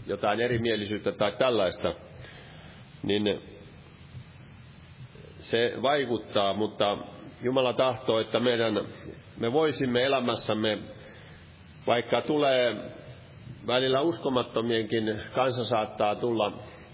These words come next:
työkavereiden tai joidenkin kanssa tulla sellaista, mikä ei ole välttämättä hyväksi, mutta Herra auttaa niissäkin, että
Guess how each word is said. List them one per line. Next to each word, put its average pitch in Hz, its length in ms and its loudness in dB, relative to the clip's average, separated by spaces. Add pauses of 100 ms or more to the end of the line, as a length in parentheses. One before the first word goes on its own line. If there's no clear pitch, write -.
(560)
työkavereiden 120 760 2
tai 113 200 4
joidenkin 117 420 2
kanssa 123 300 2
tulla 120 440 2 (1400)
sellaista, 120 600 2 (680)
mikä 110 300 2
ei 123 160 4
ole 123 200 4
välttämättä 123 580 2
hyväksi, 139 500 2
mutta 110 520 0 (1300)
Herra 139 300 4
auttaa 143 380 4
niissäkin, 123 600 2
että 107 460 2